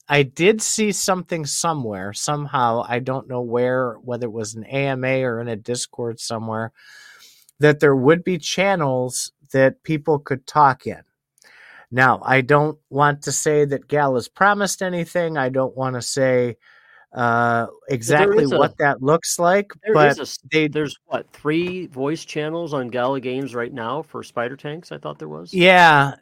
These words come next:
Speaker 1: I, that's what I mean. I, I don't
Speaker 2: Two of 'em.
Speaker 1: wanna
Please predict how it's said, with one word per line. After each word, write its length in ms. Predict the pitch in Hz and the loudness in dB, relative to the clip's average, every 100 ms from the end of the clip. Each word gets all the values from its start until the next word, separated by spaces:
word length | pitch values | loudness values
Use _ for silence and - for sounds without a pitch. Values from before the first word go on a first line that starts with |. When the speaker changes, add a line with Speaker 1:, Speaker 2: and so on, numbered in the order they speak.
| - | -2
Speaker 1:
I, 160 | 170 - | -2 0
that's 240 | 170 175 | -2 -2
what 100 | 202 | 0
I 60 | 180 | 2
mean. 200 | 175 143 | 2 0
I, 180 | 139 147 _ | 0 0 _
I 120 | 147 147 | 0 2
don't 260 | 151 180 | 2 2
Speaker 2:
Two 80 | 202 | 4
of 40 | |
'em. 40 | 175 | 4
Speaker 1:
wanna 400 | 180 160 143 | 2 2 -2